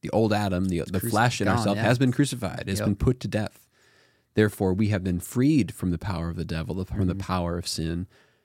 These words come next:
Speaker 1: and we don't, it doesn't have any hold on us. It's very
Speaker 2: Mm-hmm.
Speaker 1: clear about that.
Speaker 2: Yep.
Speaker 1: And so sometimes we can just be like, "Oh man,"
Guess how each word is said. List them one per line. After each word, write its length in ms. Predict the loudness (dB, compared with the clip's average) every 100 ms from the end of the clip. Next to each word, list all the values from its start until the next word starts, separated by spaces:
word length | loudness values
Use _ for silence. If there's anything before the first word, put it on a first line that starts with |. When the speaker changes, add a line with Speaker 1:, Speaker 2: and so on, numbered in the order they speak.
| _ -4
Speaker 1:
and 180 | 0 2
we 80 |
don't, 200 | 2 0 0
it 80 | 0
doesn't 220 | 2 2
have 160 | 0
any 140 | 2 0
hold 240 | 0 -2
on 120 | -4 -6
us. 180 | -10
It's 80 | -4
very 140 | -2 -2
Speaker 2:
Mm-hmm. 80 | 0
Speaker 1:
clear 140 | -2
about 260 | -2 -8 -12
that. 200 | -14 -14 -10
Speaker 2:
Yep. 180 | -10 -10 -20 _
Speaker 1:
And 140 | -2 0
so 200 | 2 2
sometimes 580 | 2 0 0 0 -2 -2
we 100 | -2
can 120 | -2
just 120 | -2
be 100 | -2
like, 260 | -2 -2 0
"Oh 180 | 2
man," 400 | 2 2 2 -2